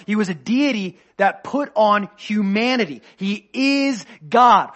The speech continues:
What the text is saying here, God was with him. God the Father was with him. God the Holy Spirit was with him. But Jesus is the third person of the Trinity. Now, let me clarify. We do not worship three gods,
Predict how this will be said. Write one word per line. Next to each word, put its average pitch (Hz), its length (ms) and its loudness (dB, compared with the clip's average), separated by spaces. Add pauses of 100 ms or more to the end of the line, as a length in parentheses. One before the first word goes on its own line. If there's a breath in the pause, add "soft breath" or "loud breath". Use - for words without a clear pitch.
(140 loud breath)
What 196 180 -4
the 190 80 -12
text 254 320 -2
is 202 100 -10
saying 254 300 0
here, 196 120 -2
God 214 220 0
was 208 140 -4
with 214 140 -4
him. 185 80 -8
God 175 160 2
the 156 80 -4
Father 190 340 0
was 190 160 -6
with 190 160 -6
him. 185 100 -8 (200 loud breath)
God 185 160 0
the 185 120 0
Holy 196 300 -4
Spirit 269 640 0
was 180 200 -4
with 170 240 -4
him. 147 120 -8 (160 loud breath)
But 185 160 -4
Jesus 240 480 -8
is 160 100 -18
the 165 80 -18
third 269 420 -2
person 247 460 -4 (180 loud breath)
of 196 220 4
the 185 80 0
Trinity. 202 560 -4 (160 loud breath)
Now, 165 140 2
let 208 200 2
me 269 140 -2
clarify. 220 640 0 (220 loud breath)
We 214 160 -2
do 254 160 2
not 220 480 4
worship 240 500 -2
three 233 220 -2
gods, 190 560 4